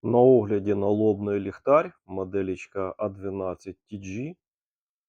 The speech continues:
серія діодів Ті Джі. Ось так він виглядає ближче. Корпус металевий, основна частина. Фокусування присутнє. Люфта немає.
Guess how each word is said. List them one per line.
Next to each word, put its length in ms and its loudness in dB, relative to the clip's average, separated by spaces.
серія 500 -4
діодів 560 -4
Ті 200 -12
Джі. 380 -8
Ось 240 -10
так 320 -6
він 240 -8
виглядає 680 -4
ближче. 600 -10
Корпус 500 -6
металевий, 720 -4
основна 480 -4
частина. 640 -8
Фокусування 880 -6
присутнє. 600 -10
Люфта 480 -2
немає. 640 -8